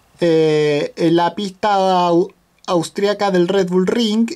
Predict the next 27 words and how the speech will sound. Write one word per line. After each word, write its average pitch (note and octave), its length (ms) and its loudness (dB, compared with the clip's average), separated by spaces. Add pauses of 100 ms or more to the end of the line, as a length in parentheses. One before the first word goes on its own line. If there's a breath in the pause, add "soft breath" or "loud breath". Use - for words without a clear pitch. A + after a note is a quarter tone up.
Y F3+ 320 0
bueno, D#3+ 360 -2
como E3+ 280 0
era G3 180 0
de F#3+ 80 0
esperar, F#3+ 460 -2
la F#3 120 -2
marca F3+ 300 -2
no F#3 80 0
ha F3+ 80 2
proporcionado F#3 680 -2
una F#3+ 180 0
variante F#3 460 0
normal, F3+ 480 0
sino F#3 480 2
la D#3+ 160 -2
más F3 180 -2
prestacional F#3+ 560 -2
del F#3 160 2
momento, F3+ 400 0
la F#3 140 0
cual F#3 160 0
recibe F#3 340 -2
el F3+ 80 2
nombre F3+ 240 0
de F3 60 0
Competition. E3 840 -4